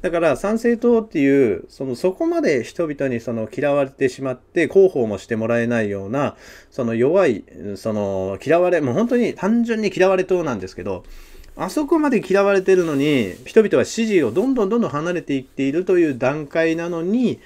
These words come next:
本当にあのレベルまで理解してないと支持してくれないっていうのが参政党だというところを理解してほしいかなと思っていて。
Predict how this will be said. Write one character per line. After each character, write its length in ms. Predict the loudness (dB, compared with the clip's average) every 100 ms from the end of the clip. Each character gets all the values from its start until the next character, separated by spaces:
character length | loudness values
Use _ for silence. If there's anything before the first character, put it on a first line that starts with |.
| -20 _ _ _ _
本 360 | -2 2 2
当 260 | 2 2 4
に 160 | 4 2
あ 100 | 2
の 120 | 2
レ 120 | 4
ベ 100 | 2
ル 60 | 2
ま 140 | 0
で 120 | 0 -2
理 100 | 2
解 220 | 2 2
し 40 |
て 80 | 0
な 100 | -2
い 120 | -2
と 120 | 2 2
支 160 | 2
持 100 | -4
し 40 | -2
て 80 |
く 100 | -2
れ 100 | -2
な 140 | 0 0
い 60 |
っ 20 | -2
て 180 | -6
い 80 | -8
う 40 | -4
の 80 |
が 100 | -4
参 140 | -4 -6
政 320 | -6 -6 -4
党 40 |
だ 80 | -4
と 100 | -6
い 260 | -6 -6 -8
う 40 |
と 120 | -10
こ 80 | -8
ろ 80 | -8
を 20 |
理 100 | -8
解 200 | -4 -4
し 60 | -6
て 100 | -12
ほ 80 | -12
し 140 | -14
い 40 |
か 100 | -10
な 120 | -10 -8
と 100 | -10
思 120 | -12
っ 20 |
て 140 | -12 -16
い 20 |
て。 340 | -8 -6 -6